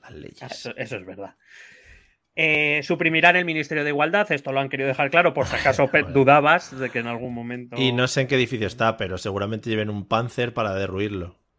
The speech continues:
Speaker 1: Porque seguro que comparte edificio con otro, o sea que lo tirarán también.
Speaker 2: Eh, la última propuesta que te he traído de este bloque es: "Suprimiremos todos los organismos ideológicos y subvenciones a partidos, sindicatos, patronales y otros entes políticos. No habrá igualdad real entre españoles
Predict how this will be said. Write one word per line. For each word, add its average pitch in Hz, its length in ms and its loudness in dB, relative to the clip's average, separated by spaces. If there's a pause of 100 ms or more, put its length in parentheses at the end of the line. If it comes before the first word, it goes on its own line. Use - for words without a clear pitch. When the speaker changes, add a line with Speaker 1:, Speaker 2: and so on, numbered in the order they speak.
(360)
Speaker 1:
Porque 82 580 -12
seguro 123 240 2
que 135 60 6
comparte 120 380 0
edificio 113 240 -2
con 104 160 0
otro, 90 280 -8
o 85 80 -12
sea 90 160 -12
que 98 220 -16
lo 95 160 -16
tirarán 98 320 -8
también. - 300 -16 (840)
Speaker 2:
Eh, 156 440 0
la 156 100 4
última 165 400 0
propuesta 160 320 -6
que 147 80 -2
te 143 60 -10
he 143 40 -18
traído 147 200 -2
de 151 60 -4
este 156 140 -4
bloque 165 240 0
es: 196 80 -2
"Suprimiremos 143 520 -4
todos 165 260 0
los 160 160 -4
organismos 143 460 -4
ideológicos 180 760 -2
y 147 80 -6
subvenciones 139 580 -6
a 135 120 -4
partidos, 185 640 -2
sindicatos, 170 720 2
patronales 147 720 0
y 147 60 -6
otros 151 220 -10
entes 180 380 -4
políticos. 135 600 -8
No 151 180 0
habrá 147 400 4
igualdad 139 400 -6
real 135 220 -2
entre 127 160 -6
españoles 151 560 -4